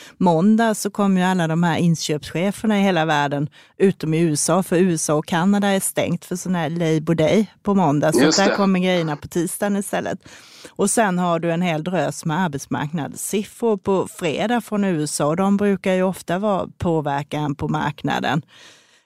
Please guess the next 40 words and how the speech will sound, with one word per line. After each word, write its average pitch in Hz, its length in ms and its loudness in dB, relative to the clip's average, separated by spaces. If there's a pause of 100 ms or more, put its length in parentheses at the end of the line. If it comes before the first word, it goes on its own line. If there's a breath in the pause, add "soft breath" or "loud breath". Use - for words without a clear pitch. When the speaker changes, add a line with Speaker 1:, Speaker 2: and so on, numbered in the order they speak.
(160)
Speaker 1:
Eh, 135 260 -4
både 175 400 2
vad 190 200 0
det 185 40 0
gäller 170 340 0
då 165 160 -2
nytillkomna 147 1120 -2
jobb, 196 420 0
eh, 185 480 -6
där 185 100 -4
man 185 160 -2
räknar 185 360 -4
med 175 140 0
hundraåttiosex 165 800 -4
tusen, 165 420 -4
förra 160 260 -2
gången 160 260 0
var 156 140 0
det 165 80 0
hundrafemtiosjutusen. 156 1400 -4 (200 loud breath)
Och - 200 -4
så 170 120 -2
tittar 156 380 -2
man 160 180 2
ju 170 60 2
nu 170 160 4
mycket 160 340 -2
på - 80 -6
det 151 80 -2
här 156 120 0
med 147 180 -2
timlönerna 190 800 2
också, - 200 -4
eftersom 160 300 -4
inflationen 151 800 0
är 147 160 -4
också 156 300 -4
intressant 147 760 -2
där 233 180 2
borta. - 480 -4